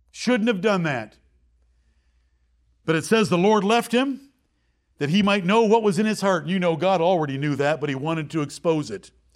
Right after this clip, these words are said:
And so we have verse seven here. Some get confused about free will by not grasping these facts and rightly dividing them.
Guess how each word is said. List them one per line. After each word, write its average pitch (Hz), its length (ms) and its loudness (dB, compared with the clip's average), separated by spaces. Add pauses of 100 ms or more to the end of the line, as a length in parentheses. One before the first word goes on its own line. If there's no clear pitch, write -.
(420)
And 127 140 -8
so 170 420 0 (360)
we 143 140 0
have 180 240 2
verse 190 240 2
seven 170 320 2
here. 139 320 0
Some 226 300 0
get 208 180 2
confused 208 580 0
about 190 300 2
free 214 240 0
will 175 480 2 (260)
by 170 140 2
not 190 240 0
grasping 196 540 0
these 180 240 0
facts 190 520 -2 (160)
and 175 240 0
rightly 202 280 2
dividing 196 500 2
them. 120 320 -2